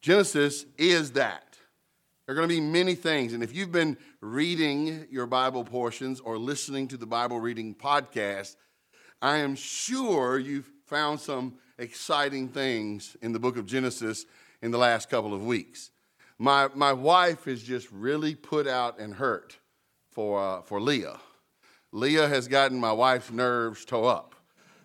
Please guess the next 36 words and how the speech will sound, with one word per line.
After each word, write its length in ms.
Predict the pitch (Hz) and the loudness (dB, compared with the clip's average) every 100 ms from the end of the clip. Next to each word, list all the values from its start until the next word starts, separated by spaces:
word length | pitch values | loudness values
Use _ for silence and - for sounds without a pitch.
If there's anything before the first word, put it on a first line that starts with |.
| - | -20
She 300 | - 135 143 | -10 -4 0
wants 280 | 143 143 139 | 0 -2 -2
somebody 480 | 139 135 127 123 | 0 4 4 2
to 100 | 117 | -2
go 180 | 104 120 | -2 0
back 480 | 117 113 104 98 98 - _ _ _ | 2 2 2 -2 -6 -14 _ _ _
and 140 | 101 101 | -12 -10
handle 540 | 123 135 143 131 123 | -4 -2 0 0 -2
Jacob's 480 | 104 131 117 120 98 | -2 -2 -2 -6 -2
attitude 480 | 113 113 98 110 98 | 0 0 -2 -6 -6
about 300 | 95 90 92 | -6 -6 -6
Leah, 260 | 85 62 71 | -10 -12 -16
you 100 | 87 | -14
know. 280 | 90 87 85 _ _ _ _ _ _ _ | -12 -12 -14 _ _ _ _ _ _ _
And, 240 | 95 95 92 | -8 -6 -4
uh, 320 | 95 90 90 90 - | -2 -2 -4 -8 -12
I've 220 | 82 104 | -12 -4
told 260 | 139 139 143 | 2 2 4
her 220 | 135 131 | 2 0
the 140 | 117 | -4
time 400 | 117 120 117 117 | -6 -4 -2 -4
has 160 | 123 - | -6 -6
passed. 420 | 117 92 90 - | -4 -4 -8 -14
We 80 | 101 | -12
can't 260 | 104 104 | -10 -10
do 80 | 107 | -6
anything 220 | 110 110 | -6 -4
about 260 | 110 104 92 | -2 -2 -4
that, 200 | 92 90 | -6 -8
but 160 | 80 - _ _ _ _ _ _ - | -10 -18 _ _ _ _ _ _ -16
she's 340 | - 180 165 | -8 -6 -2
been 280 | 170 151 135 | 0 0 -2
genuinely 640 | 139 190 208 202 196 185 | 0 2 2 2 2 0
put 240 | 175 180 160 | -2 -2 2
out 360 | 127 90 - | 2 0 -6
for, 200 | 101 98 | -10 -10